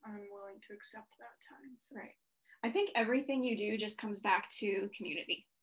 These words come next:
Speaker 2: Like, you're so focused on community and working with the I D in your photography business, in Battle for Bow, you know, supporting small businesses, and now in your career.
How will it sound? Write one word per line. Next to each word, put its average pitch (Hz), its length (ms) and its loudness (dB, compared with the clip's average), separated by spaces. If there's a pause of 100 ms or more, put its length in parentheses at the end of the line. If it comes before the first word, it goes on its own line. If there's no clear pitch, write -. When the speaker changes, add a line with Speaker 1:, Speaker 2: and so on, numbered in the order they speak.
(240)
Speaker 2:
Like, 214 200 2
you're 220 240 4
so 240 300 6
focused 226 440 0
on 208 140 -4
community 190 680 -2
and 185 100 -4
working 208 300 -2
with 214 100 -4
the 202 120 0
I 180 80 0
D 185 260 -4 (340)
in 220 200 4
your 208 120 0
photography 208 560 0
business, 185 480 -2
in 196 460 -2 (260)
Battle 277 220 10
for 302 140 6
Bow, 202 500 6 (300)
you 214 100 0
know, 208 200 2
supporting 294 380 8
small 285 220 8
businesses, 254 420 6 (100)
and 220 220 2 (140)
now 214 280 6
in 202 100 2
your 190 240 -2
career. 185 420 -6